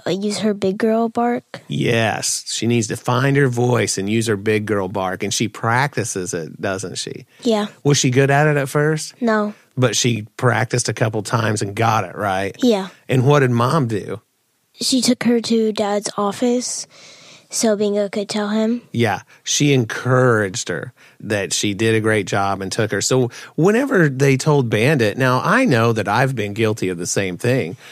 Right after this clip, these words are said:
Speaker 2: that I would roughhouse with you guys and suddenly one of you is crying.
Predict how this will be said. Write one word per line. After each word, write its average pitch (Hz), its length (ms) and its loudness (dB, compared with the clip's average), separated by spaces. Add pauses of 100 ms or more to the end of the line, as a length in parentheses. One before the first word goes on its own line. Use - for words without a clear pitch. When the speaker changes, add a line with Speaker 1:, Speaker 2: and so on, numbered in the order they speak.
(180)
Speaker 2:
that 113 160 0
I 113 160 4
would 101 260 0
roughhouse 107 560 0
with - 160 -8
you 104 140 0
guys 98 400 -2
and 98 100 -6
suddenly 104 380 0
one 104 180 0
of 101 160 -2
you 95 80 -4
is 92 100 -4
crying. 101 600 -4